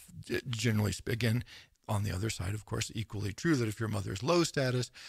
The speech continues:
it tends to mean you're, you have a little more challenge to gain status within the chimpanzee group. But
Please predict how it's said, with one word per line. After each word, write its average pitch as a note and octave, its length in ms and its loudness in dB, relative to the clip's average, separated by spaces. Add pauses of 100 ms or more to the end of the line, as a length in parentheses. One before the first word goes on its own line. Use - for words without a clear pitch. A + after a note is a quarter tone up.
(200)
it A#3+ 160 2
tends D#3 260 4
to C3+ 100 0
mean A#2+ 240 4
you're, G#2 320 2
you G#2+ 180 0
have G2+ 160 0
a A2 40 0
little G2+ 200 0
more G2 200 -2
challenge G#2+ 520 2
to G#2 80 -2
gain F#2+ 280 -2
status - 420 -6
within A1+ 260 -4
the - 100 -4
chimpanzee G2 720 -4
group. C3 420 0 (1600)
But C3+ 260 4